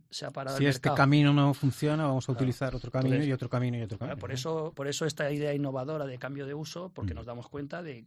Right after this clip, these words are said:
Speaker 1: de que generamos un servicio necesario. Es decir, hay locales por el comercio que, que no tienen uso,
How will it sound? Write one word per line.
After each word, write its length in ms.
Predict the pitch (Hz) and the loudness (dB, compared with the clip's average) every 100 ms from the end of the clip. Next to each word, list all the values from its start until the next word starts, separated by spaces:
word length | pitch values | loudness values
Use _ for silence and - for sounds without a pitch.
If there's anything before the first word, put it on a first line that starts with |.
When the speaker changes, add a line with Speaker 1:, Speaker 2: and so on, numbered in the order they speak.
| - | -14
Speaker 1:
de 180 | 135 131 | -10 -8
que 240 | 147 123 _ _ - - | -8 -10 _ _ -20 -12
generamos 640 | - 143 135 143 180 - | -8 -6 -6 -4 -4 -4
un 200 | 156 139 | -4 -4
servicio 560 | 123 135 123 160 - 135 | -4 -8 -8 -10 -8 -10
necesario. 460 | 127 117 156 180 | -10 -10 -8 -8
Es 40 | 131 | -10
decir, 240 | - 131 - | -10 -12 -8
hay 160 | 127 | -6
locales 580 | 135 123 135 147 123 - - - - - | -6 -6 -6 -6 -6 -12 -20 -20 -20 -12
por 140 | 123 | -10
el 100 | 120 | -10
comercio 520 | - 120 131 - 120 | -12 -12 -12 -12 -14
que, 200 | - 113 - | -14 -16 -16
que 400 | - 117 113 113 113 | -14 -12 -12 -14 -12
no 200 | 139 123 | -10 -10
tienen 300 | 131 120 127 | -12 -10 -8
uso, 300 | 208 - | -8 -8